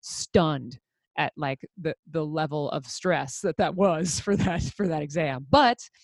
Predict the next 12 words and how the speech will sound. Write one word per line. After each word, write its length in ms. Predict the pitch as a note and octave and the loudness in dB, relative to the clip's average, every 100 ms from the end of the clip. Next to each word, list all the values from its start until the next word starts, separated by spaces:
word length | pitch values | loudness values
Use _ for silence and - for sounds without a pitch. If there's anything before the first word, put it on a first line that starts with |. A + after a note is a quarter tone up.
| _ _ _ | _ _ _
at 80 | E3 | -6
the 60 | D#3 | -2
same 240 | G#3 A3+ | 0 0
time, 460 | A#3 C4+ A#3+ G3 F#3+ - - _ _ _ - - | 2 2 2 0 -2 -8 -16 _ _ _ -16 -4
you're 140 | F3+ | -2
doing 300 | D#3+ G#3+ A3+ | 2 2 2
the 100 | A#3 | 2
right 220 | G#3+ G3+ - | 2 0 0
things. 380 | A#3 F#3+ D3+ | -2 0 0
You're 80 | E3+ | -2
reviewing 480 | D#3+ C#3+ F3 A3 G#3+ | -2 -2 0 0 0
everything. 560 | G3+ G3+ G3 F#3+ F#3 | -2 -2 -2 -2 -2